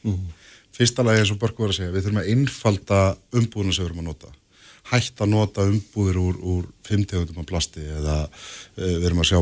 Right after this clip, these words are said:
Speaker 2: Pringles-dósan úr áli, eh, pappa og plasti. Þetta er algjörlega galið. Eh, það sem við höfum gert hjá Pure North í þessu er að við erum búin að þróa núna app sem er aðgengilegt í,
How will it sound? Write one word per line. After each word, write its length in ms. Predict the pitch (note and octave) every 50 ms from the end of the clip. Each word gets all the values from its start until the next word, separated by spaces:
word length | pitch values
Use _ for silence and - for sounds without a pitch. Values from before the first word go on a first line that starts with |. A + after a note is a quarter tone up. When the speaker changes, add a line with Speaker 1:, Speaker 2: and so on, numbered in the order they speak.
| D#2+
Speaker 2:
Pringles-dósan 680 | - A2 G#2 G2 - - F#2 - - G2 F2+ E2+ F2+ F2+
úr 80 | F2+ F2+
áli, 560 | F2 F#2+ G2 F#2+ F#2+ F#2 F#2 F2+ F2 F2 F2 D#2+
eh, 460 | - - - - F#2+ F2+ E2+ D#2 D2+ -
pappa 360 | - G#2+ F#2 - - - F#2 E2 E2
og 240 | E2+ G2+ G#2+ G2 -
plasti. 340 | - G#2+ F#2+ - - - - - - - _ _ _ _ _ - - - _ _ -
Þetta 240 | A2+ G#2 - - A2+
er 40 | G#2
algjörlega 360 | G#2 G#2 - - G2+ G2+ F#2
galið. 320 | - G#2+ F#2 E2 - - - - _ _ _ - - - - _ _ -
Eh, 320 | G2 G2 G2 F#2+ F#2+ F#2 - - - - _ _ _ _ _ -
það 200 | G2 F#2 G2+ G2+
sem 100 | G2 F#2+
við 100 | G#2+ A#2+ A#2+
höfum 120 | C3 A#2
gert 240 | C3+ C3 A2+ - -
hjá 300 | A#2+ A#2 A#2 A2+ A2 -
Pure 180 | - B2 A#2+ G#2+
North 220 | B2 D#3+ E3 - -
í 80 | C3 A2
þessu 200 | G2+ - G#2+ G2+
er 60 | G2
að 260 | G#2 G2+ G2+ G2 -
við 80 | G2+ A2
erum 100 | A2 G#2+
búin 160 | G2+ G#2 G#2
að 60 | F#2+ -
þróa 200 | A#2 A2+ A2 G2+
núna 180 | G2+ G2 F#2 E2 F2+ B2
app 300 | C#3 - - - _ -
sem 200 | - B2+ A2+ A2
er 140 | G#2 G2+ G2+ G2+
aðgengilegt 640 | G#2 G#2+ - - A#2 A2 - A#2+ B2 A#2 - - -
í, 120 | G#2+ G2+